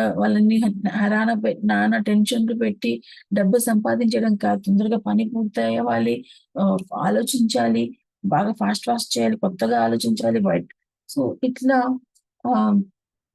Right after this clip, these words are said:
కోరికలు ఉండకుండా వాళ్ళు సరిగ్గా ఉండాలి,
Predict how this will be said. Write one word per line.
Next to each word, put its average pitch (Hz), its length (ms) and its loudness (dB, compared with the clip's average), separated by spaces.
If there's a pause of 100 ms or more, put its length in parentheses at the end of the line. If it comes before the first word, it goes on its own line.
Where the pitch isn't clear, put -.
(720)
కోరికలు 254 440 4
ఉండకుండా 202 540 4 (1800)
వాళ్ళు 285 360 2
సరిగ్గా 233 440 2
ఉండాలి, 208 640 2